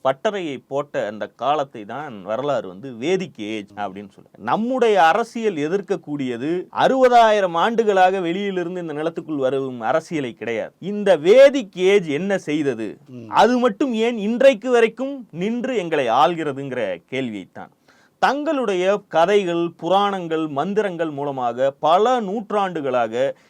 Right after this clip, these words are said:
Speaker 1: இந்த பிராமணர்கள் தங்களுக்கிடையே மட்டும் சாதிய கலப்பு பெரிய அளவில் ஏற்படாதவாறு வைத்துக்கொண்டு தங்களுடைய சுப்பீரியாரிட்டியை நிறுவி உருவாக்கியதுதான் இந்த நால்வர்ண வர்ணாசிரம
Speaker 2: சனாதன தர்மம்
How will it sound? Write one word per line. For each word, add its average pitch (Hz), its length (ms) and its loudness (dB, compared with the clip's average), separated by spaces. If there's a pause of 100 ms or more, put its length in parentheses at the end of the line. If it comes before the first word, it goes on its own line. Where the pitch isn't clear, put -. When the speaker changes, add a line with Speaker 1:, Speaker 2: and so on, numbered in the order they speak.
Speaker 1:
இந்த 147 260 2
பிராமணர்கள் 160 840 0
தங்களுக்கிடையே 202 880 0
மட்டும் 190 420 -6
சாதிய 180 440 2
கலப்பு 135 320 -2
பெரிய 170 340 -4
அளவில் 147 320 -6
ஏற்படாதவாறு 143 840 -2
வைத்துக்கொண்டு 98 720 -12 (120)
தங்களுடைய 226 540 4
சுப்பீரியாரிட்டியை 202 1080 -2
நிறுவி 226 500 -4
உருவாக்கியதுதான் 165 1080 0 (100)
இந்த 98 480 -6 (400)
நால்வர்ண 170 880 0 (260)
வர்ணாசிரம 165 840 0
Speaker 2:
சனாதன 180 580 4
தர்மம் 151 420 -2